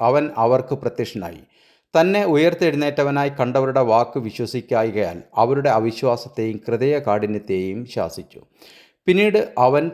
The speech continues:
പതിനൊന്ന് പേർക്ക് പ്രത്യക്ഷപ്പെട്ടു. യൂദാസ് അവരെ വിട്ട് മരിച്ചു പോയപ്പോൾ അപ്പോസ്തലന്മാർ പതിനൊന്ന് പേരിലേക്ക് ചുരുങ്ങിയിരുന്നു.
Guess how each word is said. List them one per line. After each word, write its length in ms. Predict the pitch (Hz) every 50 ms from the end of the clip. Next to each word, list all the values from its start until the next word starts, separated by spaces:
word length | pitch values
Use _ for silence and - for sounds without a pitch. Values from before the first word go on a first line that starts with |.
| -
പതിനൊന്ന് 420 | 147 127 123 135 147 151 156 160 165
പേർക്ക് 380 | 147 135 127 120 120 - 143
പ്രത്യക്ഷപ്പെട്ടു. 640 | 135 - 117 - - 107 90 95 - - - - -
യൂദാസ് 500 | 87 101 110 123 127 139 143 147 147 -
അവരെ 220 | 120 113 120 127
വിട്ട് 420 | 127 120 117 117 - - 147 151 - - - -
മരിച്ചു 360 | 107 107 110 117 117 - -
പോയപ്പോൾ 640 | 143 110 107 104 107 104 98 - 101 87 78 71 - - -
അപ്പോസ്തലന്മാർ 760 | - - - - 113 110 - 123 117 113 113 113 117 120 127 - -
പതിനൊന്ന് 320 | 110 110 113 127 143 147 135
പേരിലേക്ക് 400 | 104 107 107 101 104 98 107 104
ചുരുങ്ങിയിരുന്നു. 640 | - 147 139 143 147 139 127 104 98 92 85 78 69